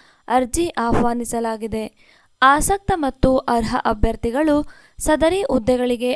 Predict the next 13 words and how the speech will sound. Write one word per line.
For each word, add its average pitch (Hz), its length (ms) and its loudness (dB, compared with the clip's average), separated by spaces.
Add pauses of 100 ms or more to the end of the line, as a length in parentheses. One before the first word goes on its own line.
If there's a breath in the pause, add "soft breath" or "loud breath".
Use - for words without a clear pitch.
ಅರ್ಜಿ 220 320 -2
ಸಲ್ಲಿಸಲು 233 600 -2 (400 soft breath)
ನಿಗದಿಪಡಿಸಿದ 277 800 -2 (140)
ದಿನಾಂಕದೊಳಗೆ 240 800 -2 (120)
ಅರ್ಜಿ 220 360 -6
ಸಲ್ಲಿಸಿ. 254 500 -4 (680 soft breath)
ಹುದ್ದೆಯ 240 500 0
ಹೆಸರು 226 420 0 (380 soft breath)
ಮೋಟಾರು 370 480 4
ವಾಹನ 254 380 2
ನಿರೀಕ್ಷಕರು. 233 720 -2 (360 soft breath)
ಒಟ್ಟು 233 340 2
ಹುದ್ದೆಗಳು 233 520 0